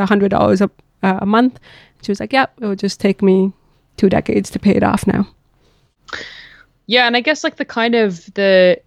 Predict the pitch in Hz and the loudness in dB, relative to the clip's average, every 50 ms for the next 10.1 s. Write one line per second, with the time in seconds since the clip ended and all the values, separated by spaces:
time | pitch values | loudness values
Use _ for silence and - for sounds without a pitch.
0 | _ _ _ _ _ - 185 180 202 - - - 214 220 214 - 190 190 - - | _ _ _ _ _ -18 -10 -8 -8 -8 -4 -4 -4 -4 -2 -4 -6 -8 -4 -4
1 | 202 190 190 190 185 180 180 175 180 - - 196 190 - 196 196 190 - - - | -4 -2 -2 -2 -2 -2 -2 -4 -4 -4 -6 -6 -2 0 2 2 2 0 -2 -2
2 | 190 180 180 196 240 240 - - - 226 208 220 247 294 285 - - - - 202 | -2 0 0 0 -2 -2 -6 -4 -2 -2 0 0 0 -2 -2 -6 -8 -6 -6 -2
3 | - 196 190 185 170 180 170 175 175 170 170 - 214 196 180 170 175 - - - | 0 0 0 2 2 0 0 0 0 -2 0 0 0 0 0 0 -2 -4 -4 -2
4 | 202 190 185 180 - - 190 180 175 175 175 175 170 165 160 160 - - - _ | 0 0 0 -2 -4 -4 -4 -4 -2 -2 -2 0 0 0 -2 -4 -8 -14 -20 _
5 | _ _ _ - 185 180 185 185 185 190 185 175 180 185 185 170 180 175 175 175 | _ _ _ -6 -4 0 2 2 2 2 0 0 0 -2 0 0 0 0 0 0
6 | 170 - 196 180 175 175 175 - - - 175 170 170 170 170 - - - - - | -2 -2 -4 -6 -4 -6 -8 -6 -4 -2 -2 0 0 0 -2 -4 -6 -8 -10 -10
7 | - - _ _ _ _ _ _ _ _ _ _ _ _ _ - 208 196 196 196 | -12 -14 _ _ _ _ _ _ _ _ _ _ _ _ _ -2 0 0 2 0
8 | 196 190 - - 196 185 180 185 180 180 - - - 190 180 175 175 - 190 - | 0 -2 -2 -4 -8 -6 -6 -6 -6 -6 -6 -6 -2 0 0 0 0 -2 -4 -6
9 | - 175 - 170 175 180 - - 190 185 180 175 - - 196 175 175 175 175 180 | -6 -6 -4 -2 -2 -4 -4 -2 -2 -2 -2 -2 -2 -2 0 2 4 4 4 2
10 | 165 | 0